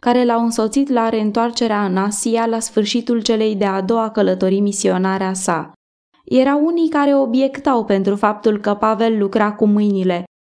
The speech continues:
spunând că lucrul acesta nu era ceva potrivit cu lucrarea unui slujitor al Evangheliei. De ce trebuia ca Pavel, un slujitor al Evangheliei de rangul cel mai înalt,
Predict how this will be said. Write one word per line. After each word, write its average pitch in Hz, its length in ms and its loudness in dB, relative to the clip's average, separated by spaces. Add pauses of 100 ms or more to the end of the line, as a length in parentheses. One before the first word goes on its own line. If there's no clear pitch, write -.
(120)
spunând 285 380 2
că 285 140 2
lucrul 277 340 2
acesta 277 460 0
nu 277 200 4
era 208 180 0
ceva 220 320 0
potrivit 220 540 0
cu 247 120 2
lucrarea 220 440 2
unui 214 200 0
slujitor 208 540 0
al 202 140 0
Evangheliei. 190 880 0 (520)
De 269 200 6
ce 320 180 0
trebuia 233 480 0
ca 226 180 -2
Pavel, 214 440 0
un 226 100 0
slujitor 214 540 0
al 240 140 0
Evangheliei 208 800 0
de 202 140 2
rangul 214 380 0
cel 233 240 0
mai 233 200 0
înalt, 190 360 -2